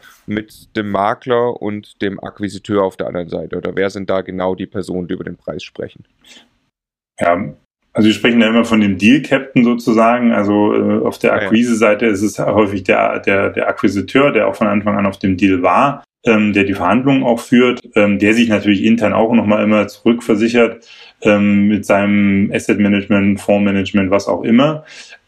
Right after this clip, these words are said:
Speaker 2: Ähm, und auf der Verkäuferseite, ähm, versucht der Transaktionsberater eigentlich so einen Puffer zu schaffen zwischen dem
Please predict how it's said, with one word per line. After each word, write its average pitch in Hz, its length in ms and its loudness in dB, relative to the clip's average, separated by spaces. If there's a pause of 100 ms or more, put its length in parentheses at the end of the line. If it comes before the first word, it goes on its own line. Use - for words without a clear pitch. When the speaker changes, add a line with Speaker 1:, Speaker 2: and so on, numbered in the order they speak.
Speaker 2:
Ähm, 113 720 2 (120)
und 113 300 2
auf - 160 -2
der - 340 -4
Verkäuferseite, 107 1120 0
ähm, 104 380 2
versucht 113 420 2
der 127 80 2
Transaktionsberater 107 1000 2
eigentlich 104 400 0
so - 80 -2
einen 98 120 2
Puffer 131 320 0
zu - 120 -4
schaffen 151 600 -2 (320)
zwischen 113 460 2
dem 107 480 2